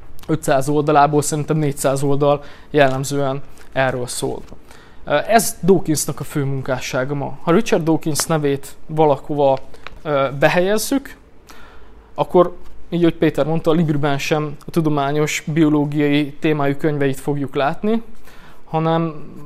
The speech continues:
jellemzően inkább a filozófiai, ö, munkát, és nyilván az ateista narratívával együtt a, a filozófiai gondolkodást.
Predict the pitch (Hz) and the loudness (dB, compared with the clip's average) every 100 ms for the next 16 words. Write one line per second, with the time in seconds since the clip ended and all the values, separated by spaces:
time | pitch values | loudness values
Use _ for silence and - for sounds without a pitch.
0 | 151 180 175 170 156 160 156 147 165 147 | -8 0 2 4 2 -2 -2 -2 -2 -2
1 | - 165 135 135 127 - 147 139 151 147 | -2 0 0 -2 -4 0 0 2 -2 -6
2 | - - - - 135 135 135 139 160 147 | -14 -20 -16 -4 0 2 0 -2 -4 -4
3 | 139 156 160 151 151 - 151 151 147 139 | 2 4 4 4 -2 0 2 2 2 -2
4 | 135 135 131 - 143 131 139 139 131 - | -2 -2 -2 0 0 0 -2 -4 -4 -4
5 | 135 131 135 143 127 143 143 - - - | -2 -2 0 -2 -2 -4 -4 -6 -8 -10
6 | - 135 135 135 151 - 139 139 143 135 | -4 0 0 0 -6 -4 -2 -2 -4 -4
7 | 147 139 139 135 131 127 127 135 123 120 | -4 -2 -2 -2 -2 -4 -6 -6 -6 -6
8 | - | -10